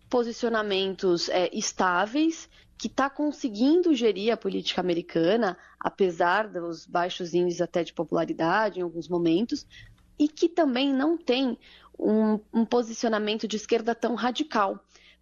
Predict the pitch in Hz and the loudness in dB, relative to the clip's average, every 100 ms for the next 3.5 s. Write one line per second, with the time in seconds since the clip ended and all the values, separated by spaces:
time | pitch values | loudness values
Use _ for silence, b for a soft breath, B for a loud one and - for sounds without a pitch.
0 | - 240 - 214 208 208 - 226 208 185 | -2 -2 2 0 0 -4 -8 -2 0 0
1 | 170 185 185 185 - 185 226 220 - 202 | 0 0 0 -2 0 2 2 0 -4 -4
2 | 208 226 240 - 220 196 254 302 - - | -2 -6 -8 -6 0 2 2 0 -4 -6
3 | 202 190 190 214 | -4 0 0 0